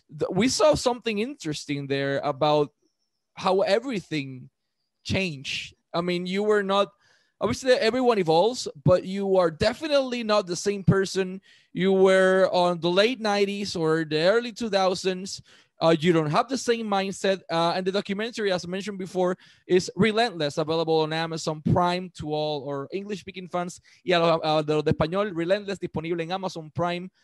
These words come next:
para todos los, este, los amigos que hablan español. What does Relentless, uh, tells the world about Diamond Dallas Page? Give, uh, the crowd a little peek of what they can see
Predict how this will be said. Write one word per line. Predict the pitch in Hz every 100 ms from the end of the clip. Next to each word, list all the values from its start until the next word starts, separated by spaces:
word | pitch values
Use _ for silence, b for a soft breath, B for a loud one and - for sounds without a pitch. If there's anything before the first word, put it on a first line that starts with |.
| _ _ 160
para | 156 151
todos | - 170 175 175 180
los, | 147 143
este, | - 147
los | 151
amigos | 147 156 156 147
que | 143 139
hablan | 151 156 147
español. | - 135 185 196 214 b b b _ _ _ _ _ _ -
What | 185 226 269 _ _ 151
does | 196 190 - - - -
Relentless, | 202 240 240 247 208 170 160 - - - -
uh, | 160 160 160 _
tells | 208 190 196 165
the | 170
world | 170 175 170
about | 156 156 156 147
Diamond | 160 160 156
Dallas | 156 151 -
Page? | 147 135 - - B B -
Give, | 185 180
uh, | 190 190 196
the | 180 170
crowd | 180 180 180
a |
little | 175 180 180 160 -
peek | 269 - - -
of | 160
what | 147 160 147
they | 160 165
can | - 151 151
see | - 170 165